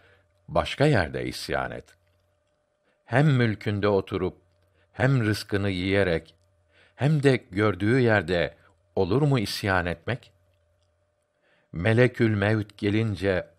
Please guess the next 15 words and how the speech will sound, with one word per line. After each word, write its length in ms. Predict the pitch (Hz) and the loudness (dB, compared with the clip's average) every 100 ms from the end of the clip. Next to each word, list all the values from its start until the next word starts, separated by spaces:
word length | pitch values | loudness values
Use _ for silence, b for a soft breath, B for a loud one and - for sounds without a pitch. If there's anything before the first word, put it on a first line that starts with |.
| _ - | _ 0
almak 440 | 101 90 110 - | 0 2 0 0
için 300 | 101 - 90 | -6 -6 -8
ruhunu, 720 | 78 92 90 95 98 135 160 b b b b b _ _ _ 147 | -4 -2 -2 -2 -2 -2 -4 b b b b b _ _ _ -10
müsaade 460 | 135 135 131 120 | -2 0 2 2
etme 280 | 113 - 76 | 0 -4 -6
sakın 480 | - - - 85 - _ _ _ _ | -4 -4 -6 -10 -12 _ _ _ _
ve 80 | 117 | 0
yanından 640 | 113 113 113 110 117 127 | 2 2 2 2 0 0
kov 320 | - 147 110 | 2 4 4
onu." 300 | 71 67 60 - _ _ _ _ _ _ _ _ _ | 0 -6 -10 -16 _ _ _ _ _ _ _ _ _
O 120 | 180 | 2
Müslüman 500 | 165 - 113 104 101 | 2 2 2 2 2
dedi 220 | 98 110 | 0 -2
ki, 280 | - 85 - _ _ _ _ _ _ - | -4 -6 -8 _ _ _ _ _ _ -8
"Efendim, 580 | 117 131 139 120 101 | -2 -2 0 -2 -2